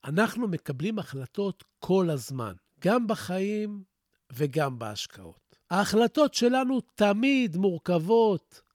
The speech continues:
מהרגש ומהשכל, מהלב ומהמוח. במצב רגיל הוא, יש איזון ביניהם. זאת אומרת, חמישים אחוז שכל, חמישים אחוז רגש.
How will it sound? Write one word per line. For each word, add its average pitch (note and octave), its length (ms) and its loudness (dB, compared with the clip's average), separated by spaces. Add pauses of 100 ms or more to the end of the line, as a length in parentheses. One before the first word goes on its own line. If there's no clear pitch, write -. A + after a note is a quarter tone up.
(160)
מהרגש D#3 1040 -6 (220)
ומהשכל, A3 1000 -6 (200)
מהלב F3+ 800 0 (240)
ומהמוח. C#4 1120 -2 (120)
במצב A#3 560 2
רגיל A3+ 480 0
הוא, G3 360 2 (340)
יש - 520 -2 (220)
איזון B3+ 480 0
ביניהם. F#3 540 0 (180)
זאת - 160 -10
אומרת, A#3+ 600 -4
חמישים C#4+ 440 0
אחוז G3+ 260 -4
שכל, A3 560 -6 (220)
חמישים C#4+ 440 -2
אחוז A#3 360 -6
רגש. F3+ 520 -10